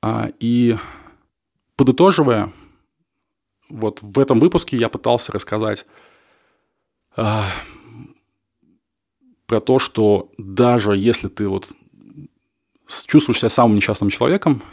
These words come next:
есть методы и способы, как это поменять. И по большому счёту, поскольку А, в основном наше восприятие — это наша, а,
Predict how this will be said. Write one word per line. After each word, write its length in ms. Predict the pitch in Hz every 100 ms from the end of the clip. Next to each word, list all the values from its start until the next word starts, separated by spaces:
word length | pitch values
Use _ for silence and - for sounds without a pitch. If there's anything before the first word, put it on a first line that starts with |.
| -
есть 360 | 101 131 131 123
методы 300 | 117 90 95
и 40 |
способы, 600 | - 170 - 156 143 135 -
как 160 | -
это 160 | 113 104
поменять. 560 | 104 104 143 175 - -
И 420 | - 104 104 104 - - - - _
по 80 | 104
большому 380 | 101 - 175 170
счёту, 480 | 139 127 107 - - -
поскольку 560 | 113 - 131 131 104 92 _ _ _ _ _ _ _ _ - - - - - _ _ _ _
А, 380 | 104 101 107 110 -
в 160 | 107
основном 600 | 110 120 113 120 127 101 - - - _ _ _ _
наше 560 | - - 113 120 - 110
восприятие — 720 | 107 - 107 117 113 104 101
это 260 | - - 107
наша, 560 | 101 110 113 113 104 95 - - -
а, 320 | 120 104 98